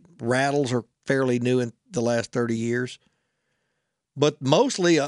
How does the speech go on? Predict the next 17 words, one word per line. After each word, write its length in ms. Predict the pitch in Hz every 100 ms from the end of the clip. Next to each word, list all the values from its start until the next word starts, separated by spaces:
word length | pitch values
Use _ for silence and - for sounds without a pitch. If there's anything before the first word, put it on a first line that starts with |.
| 127
a 80 |
crankbait 560 | - 156 180 165 180 175
still 220 | - 185
looks 240 | 175 180 -
like 160 | 165
a 80 | 127
crankbait, 600 | - 175 180 160 170 175
and 100 | 135
a 60 | 104
plastic 480 | - 165 147 160 143
worm 260 | 151 156
still 240 | 143 156 143
looks 220 | 135 -
like 160 | 131
a 40 | 117
plastic 480 | - 113 107 - -
worm. 360 | 95 101 98